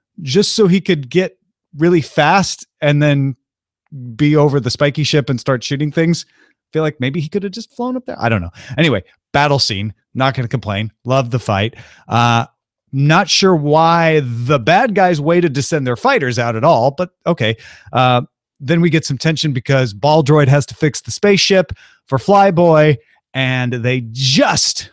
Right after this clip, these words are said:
barely get away. Ball Droid to the rescue. Good job, Ball Droid. Um, not sure why they all didn't leave then. Leia kinda says, "We all have to leave."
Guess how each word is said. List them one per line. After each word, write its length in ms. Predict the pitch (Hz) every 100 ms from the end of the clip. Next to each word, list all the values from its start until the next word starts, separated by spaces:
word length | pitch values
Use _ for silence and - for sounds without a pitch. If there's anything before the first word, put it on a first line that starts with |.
| _
barely 360 | - 156 139 123
get 200 | 104 117
away. 260 | 104 90 85
Ball 280 | 101 139 151
Droid 300 | 139 139 120
to 60 |
the 100 | 120
rescue. 340 | 127 123 - 117
Good 280 | 98 131 110
job, 280 | 123 113
Ball 220 | 95 131 123
Droid. 260 | 107 85 - - - _ - _ -
Um, 320 | 131 120 107 - _ _ _ _ _ _ _ _ -
not 240 | 131 170
sure 140 | - 175
why 140 | 160
they 100 | 143
all 160 | 139 135
didn't 340 | 120 120 127
leave 420 | 151 139 160 101 92
then. 440 | 104 92 117 135 _ _ _ -
Leia 300 | 143 165 139 - _ -
kinda 200 | 156 127
says, 260 | - 127 120
"We 120 | 127
all 100 | 127
have 120 | 120
to 80 | 117
leave." 480 | 143 156 117 113